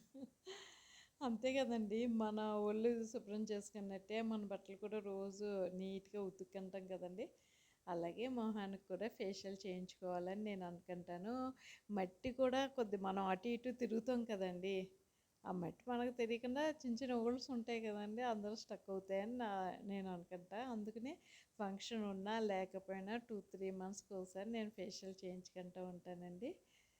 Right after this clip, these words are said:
ఆ, మళ్ళీ కిట్టే వాడతానండి. నేను తీసుకెళ్ళి ఆ కిట్తోనే నేను, ఆ, చేయమంటాను. ఇదండి, ఆ, వాళ్ళు ఫేషియల్ చేసినందుకు త్రీ ఫిఫ్టీ తీసుకున్నారు, with eyebrows కూడానండి.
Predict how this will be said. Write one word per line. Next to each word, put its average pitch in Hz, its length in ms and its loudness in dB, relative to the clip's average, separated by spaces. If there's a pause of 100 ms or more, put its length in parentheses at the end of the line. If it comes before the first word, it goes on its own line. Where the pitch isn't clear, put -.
(320)
ఆ, 208 80 -4 (120)
మళ్ళీ 233 380 6
కిట్టే - 400 4
వాడతానండి. 208 760 4 (180)
నేను 214 240 6
తీసుకెళ్ళి 220 520 0
ఆ 214 160 6
కిట్తోనే 208 580 -4
నేను, 220 320 0 (300)
ఆ, 220 100 -8 (180)
చేయమంటాను. 196 760 -2 (2250)
ఇదండి, 214 460 0 (100)
ఆ, 247 160 2
వాళ్ళు 240 500 6
ఫేషియల్ 240 500 0
చేసినందుకు 226 760 0 (720)
త్రీ 208 180 -2
ఫిఫ్టీ 220 420 -4
తీసుకున్నారు, 214 800 -4 (460)
with 240 240 2
eyebrows 208 560 6
కూడానండి. 190 720 0